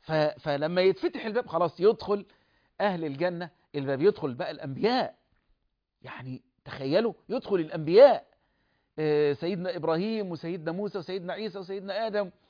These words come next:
وسيدنا نوح وباقي الأنبياء، يدخلوا الأنبياء كلهم بعد النبي عليه الصلاة والسلام،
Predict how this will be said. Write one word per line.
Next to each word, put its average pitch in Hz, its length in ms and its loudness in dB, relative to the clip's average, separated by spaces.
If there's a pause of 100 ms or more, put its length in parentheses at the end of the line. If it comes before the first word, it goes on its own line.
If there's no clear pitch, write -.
(160)
وسيدنا 190 420 -2
نوح 233 320 0
وباقي 226 220 2
الأنبياء، 226 540 0 (220)
يدخلوا 277 400 4
الأنبياء 254 340 0
كلهم 277 520 2 (480)
بعد 175 240 2
النبي 180 260 -2
عليه 170 140 -4
الصلاة 185 140 -10
والسلام، 214 280 -8